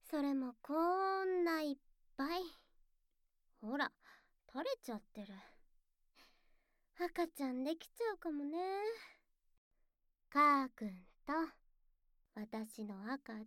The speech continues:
ちゃん。でも、もしそうなっても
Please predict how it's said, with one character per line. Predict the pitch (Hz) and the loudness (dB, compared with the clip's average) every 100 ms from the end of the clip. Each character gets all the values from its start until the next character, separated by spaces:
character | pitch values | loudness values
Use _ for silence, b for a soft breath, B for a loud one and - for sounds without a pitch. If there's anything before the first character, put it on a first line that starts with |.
| - | -6
ち | 311 | 0
ゃ | 349 | 0
ん。 | 359 - _ _ _ _ - _ _ _ _ _ _ _ _ - _ _ _ | 0 -6 _ _ _ _ -20 _ _ _ _ _ _ _ _ -20 _ _ _
で | - 240 | -8 -6
も、 | 226 247 226 - _ _ _ _ _ _ - | -4 -6 -6 -12 _ _ _ _ _ _ -4
も | 285 | -2
し | 381 440 415 | 0 -2 -2
そ | 277 | -2
う | 254 262 | 0 0
な | 285 | -2
っ | |
て | 294 277 | -4 -4
も | 254 240 | -2 -4